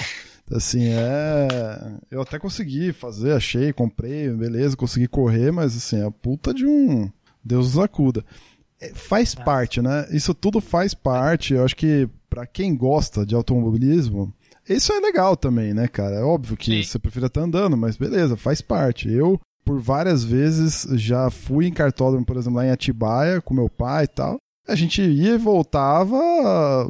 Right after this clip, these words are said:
Speaker 1: não andava, mas beleza, tava lá, tava se divertindo, tava vendo, tava sentindo o cheiro de borracha queimada e gasolina. E é isso, é um, é um momento, é um momento único isso também, né, cara? E fa-, e faz parte,
Speaker 2: Sim.
Speaker 1: quem gosta,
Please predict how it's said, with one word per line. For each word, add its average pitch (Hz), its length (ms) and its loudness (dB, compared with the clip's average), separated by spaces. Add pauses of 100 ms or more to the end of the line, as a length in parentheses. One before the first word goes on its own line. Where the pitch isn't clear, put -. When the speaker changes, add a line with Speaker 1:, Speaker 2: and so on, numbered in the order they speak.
(160)
Speaker 1:
não 147 360 0
andava, 170 720 2
mas 294 160 0
beleza, 208 480 2
tava 151 300 0
lá, 156 240 4
tava 135 240 0
se - 140 -4
divertindo, 147 480 2
tava 131 260 0
vendo, 127 300 0
tava 127 120 -4
sentindo 135 440 0
o 131 40 2
cheiro 131 220 0
de 127 80 0
borracha 120 360 2
queimada 120 500 2
e - 20 2
gasolina. 123 680 2 (420)
E 175 100 -2
é 403 80 4
isso, 196 340 2
é 113 80 0
um, 139 80 2 (140)
é 151 80 2
um 170 140 0
momento, 180 1040 4 (300)
é 127 60 0
um 139 60 2
momento 202 440 2
único 180 420 2
isso 113 140 -4
também, 107 320 0
né, 101 140 -2
cara? 92 260 -6
E 104 40 -14
fa-, - 180 -6
e 113 80 0
faz 165 240 0
parte, 143 360 0
Speaker 2:
Sim. - 40 -16
Speaker 1:
quem 123 180 0
gosta, 131 420 0